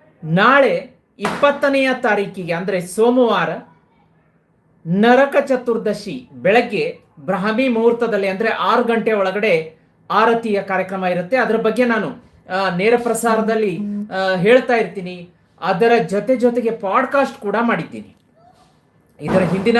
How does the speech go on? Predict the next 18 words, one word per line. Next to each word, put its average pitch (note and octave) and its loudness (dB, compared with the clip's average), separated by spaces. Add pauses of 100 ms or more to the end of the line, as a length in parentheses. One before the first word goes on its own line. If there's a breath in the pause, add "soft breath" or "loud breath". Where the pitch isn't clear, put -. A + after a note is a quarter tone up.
(100)
ಐತಿಹ್ಯ A3 -2
ಏನು G3+ -2
ಅಂತಂದ್ರೆ, E3 -4
ನರಕ G3+ -2
ಚತುರ್ದಶಿಯ F#3 -2 (100)
ದಿನಾನೇ D3 -4 (1120 soft breath)
ಶ್ರೀಕೃಷ್ಣ A#3 0
ಪರಮಾತ್ಮ G3 -2
ಸತ್ಯಭಾಮೆಯ A3 0
ಜೊತೆಗೆ F#3+ -4
ಹೋಗಿ E3+ -4 (560 soft breath)
ನರಕಾಸುರ B3 2
ಎನ್ನುವ G#3+ -2
ರಾಕ್ಷಸನನ್ನ G#3 -2
ವಧೆ E3+ 2
ಮಾಡಿ, F3 -4 (460)
ಹತ G3+ -2
ಮಾಡಿ, F3 -2